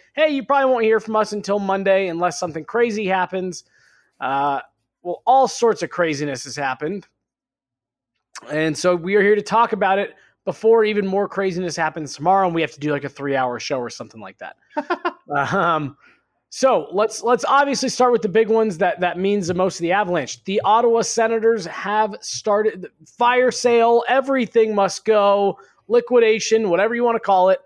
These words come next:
So they did, in fact, uh, on Thursday, they sat Matt Duchene, Mark Stone, Ryan Dzingel. Uh, we hadn't heard officially if that was gonna be the case when we started the show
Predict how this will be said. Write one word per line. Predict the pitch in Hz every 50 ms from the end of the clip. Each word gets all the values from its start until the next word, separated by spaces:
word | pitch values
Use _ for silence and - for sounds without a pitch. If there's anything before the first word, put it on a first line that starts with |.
| _ _ _ _ _
So | _ - 202
they | 190 208 208 208
did, | 139 - 233 247 269 262
in | 240 247 240
fact, | - - - 220 208 214 202 - - -
uh, | - 175 170 170 165
on | 180 196 208 202 - -
Thursday, | 214 208 208 208 175 190 214 220
they | 208 190 180 165
sat | - - - 180 190 180 180
Matt | 185 180 180 180 -
Duchene, | 196 175 147 - - 185 202 202 190
Mark | 170 160 160 -
Stone, | - - - 180 180 180 190 190 175
Ryan | 156 151 156 160 160 160 165 156
Dzingel. | 143 151 139 131 135 180 220 240 247 262 254 254 254 - - - _ _ _ _ _ _ _
Uh, | 135 131 135
we | 139 151 151
hadn't | 165 185 185 185 175 - -
heard | 131 160 180 185 170
officially | 147 - _ - 233 247 - - - 208 196 190 185
if | 165 -
that | 165 156 156
was | 160 151 139 147
gonna | 131 143 156 151
be | 143 151 143
the | 139 135
case | - - 175 175 170 160 - - - - _ _ _ _ _ _ _ _
when | - 147 139
we | 139 135
started | - - - 170 170 180 170 156 139
the | 139
show | - - - 147 127 127 139 160 180 180